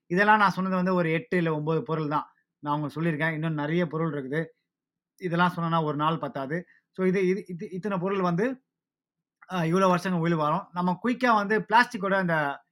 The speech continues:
இன்ட்ரெஸ்டிங் ஃபேக்ட்ஸை பார்க்கலாம். அதாவது எத்தனை, எவ்வளோ ப-, பிளாஸ்டிக்ஸ் வந்து இந்த பூமியில, ஆ, சுத்திக்கிட்டு இருக்குது, ஆ, எ-, அதனால எவ்வளோ அழிவு ஏற்படுது அப்படின்னு நம்ம பார்க்க போறோம். ஒரு நாளைக்கு approximate-ஆ எட்டு மில்லியன்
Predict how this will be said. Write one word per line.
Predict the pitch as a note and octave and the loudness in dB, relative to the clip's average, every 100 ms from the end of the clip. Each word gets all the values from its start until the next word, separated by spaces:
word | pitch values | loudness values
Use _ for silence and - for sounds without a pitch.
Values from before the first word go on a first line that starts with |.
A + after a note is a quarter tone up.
| _ G3+ | _ -6
இன்ட்ரெஸ்டிங் | G#3+ A3 A3 | -4 -2 -4
ஃபேக்ட்ஸை | F3+ G3 - F3+ | 2 2 2 0
பார்க்கலாம். | D#3 D3 B2+ | 0 0 -4
அதாவது | D3 F3 D#3+ | 2 2 0
எத்தனை, | D#3+ F#3 D#3+ - _ _ _ | -2 -2 -2 -4 _ _ _
எவ்வளோ | D#3 G#3 A3 F3 | 0 2 2 0
ப-, | - E3 D#3 C3+ | -2 0 0 2
பிளாஸ்டிக்ஸ் | E3 F3 F3+ E3 | 2 2 -2 -4
வந்து | E3 | -2
இந்த | E3+ D3 | -2 -2
பூமியில, | D#3+ F3+ E3+ D3+ C3+ B2 A#2 C3 | -2 0 0 -2 -2 -6 -10 -10
ஆ, | C3 B2+ A#2+ | -8 -6 -8
சுத்திக்கிட்டு | G#2 A2 _ D#3+ F#3 D#3 C#3 | -14 _ _ -4 -2 0 -2
இருக்குது, | C3 C3 C3+ _ _ _ _ - | -6 -8 -8 _ _ _ _ -12
ஆ, | C3 B2 B2 | -8 -6 -6
எ-, | C3 D3+ | -4 -6
அதனால | C#3 D3+ E3 | -4 -2 0
எவ்வளோ | D#3 E3 | 2 2
அழிவு | D3 E3+ D#3+ | 2 0 0
ஏற்படுது | C#3+ C#3 B2 | -4 -6 -8
அப்படின்னு | C3 B2+ | -8 -6
நம்ம | C#3 B2+ | -8 -6
பார்க்க | B2+ C3 A#2+ | -8 -10 -10
போறோம். | B2+ F#3 _ _ _ - _ _ _ _ _ _ _ | -10 -10 _ _ _ -14 _ _ _ _ _ _ _
ஒரு | E3 G3 G#3 | 0 2 4
நாளைக்கு | G3 A3 A#3+ F3+ A3 C4 - _ _ E3+ | 4 4 4 0 -4 -4 -10 _ _ -12
approximate-ஆ | E3 A3 F#3+ - F#3+ F#3+ G3+ A3 - | 0 2 2 -2 -2 0 4 2 2
எட்டு | E3+ F#3 F3+ - | -4 -4 -2 -2
மில்லியன் | A3 G#3 G#3 G3 | -2 -2 -2 -2